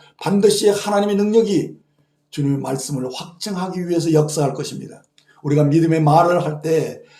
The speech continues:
하나님의 천사들이 그 업무를 수행할 것입니다. 그러므로 천사들이 있는 데서 함부로 자신이 말한 것이 틀렸다라고 말하지 마십시오. 자신이 말한 것을 믿어야 합니다.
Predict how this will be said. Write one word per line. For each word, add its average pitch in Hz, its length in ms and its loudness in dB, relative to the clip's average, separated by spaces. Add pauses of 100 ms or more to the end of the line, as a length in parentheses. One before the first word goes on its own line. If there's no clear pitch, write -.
(280)
하나님의 185 400 -4
천사들이 175 640 0
그 160 280 4 (280)
업무를 165 680 -2
수행할 147 400 -4
것입니다. - 560 -12 (320)
그러므로 143 260 2
천사들이 165 560 2
있는 170 220 0
데서 165 560 2 (120)
함부로 - 540 -2 (220)
자신이 135 460 -6
말한 127 400 -6
것이 113 280 -10
틀렸다라고 175 840 -4
말하지 127 300 -6
마십시오. 101 600 -14 (400)
자신이 123 560 -8
말한 127 300 -6
것을 - 480 -6 (320)
믿어야 120 420 -10
합니다. - 380 -20